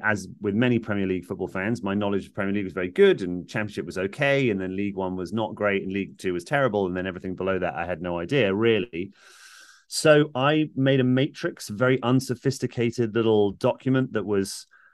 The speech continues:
basically, I think we had about eight teams, uh, that I had investigated with any degree of, of, uh, seriousness. And there were different categories, which they were scored out of ten. Um, so fandom was one,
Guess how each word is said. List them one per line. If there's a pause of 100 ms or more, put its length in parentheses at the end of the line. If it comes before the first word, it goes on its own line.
(220)
basically,
I
think
we
had
about
eight
teams, (140)
uh,
that
I
had
investigated
with
any
degree
of, (200)
of, (180)
uh,
seriousness. (480)
And
there
were
different
categories,
which
they
were
scored
out
of
ten. (120)
Um,
so
fandom
was
one,